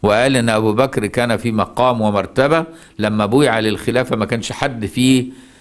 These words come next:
إيه، مستواه مرتبة، وبالتالي الناس كلها خضعت له،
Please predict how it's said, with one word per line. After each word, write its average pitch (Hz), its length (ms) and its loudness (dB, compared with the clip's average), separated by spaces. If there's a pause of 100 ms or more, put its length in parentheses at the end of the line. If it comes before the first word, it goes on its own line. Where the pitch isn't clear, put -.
(140)
إيه، 117 300 2
مستواه 110 640 2
مرتبة، 82 720 -2
وبالتالي 104 540 0
الناس 117 220 0
كلها 110 260 0
خضعت 87 440 -2
له، - 80 -6